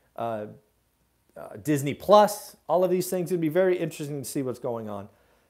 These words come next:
Thursday, we have Coca-Cola and Twitter. I wanna know what's going on with Twitter. Is it like Snap and had a great, or is it like,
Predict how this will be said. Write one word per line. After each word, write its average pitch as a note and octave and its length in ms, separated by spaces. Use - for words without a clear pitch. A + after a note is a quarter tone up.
Thursday, G#3 440
we F#3+ 120
have F#3 180
Coca-Cola F#3+ 600
and D3+ 120
Twitter. G3 460
I C#3+ 80
wanna D#3+ 180
know D#3+ 120
what's D#3 120
going D#3 200
on D3+ 100
with C#3 120
Twitter. E3+ 420
Is D#3+ 200
it D#3+ 160
like D3+ 260
Snap F#3 600
and D3 120
had D#3 160
a C#3 40
great, F#3+ 360
or C#3+ 200
is C#3 180
it C#3+ 160
like, C#3 260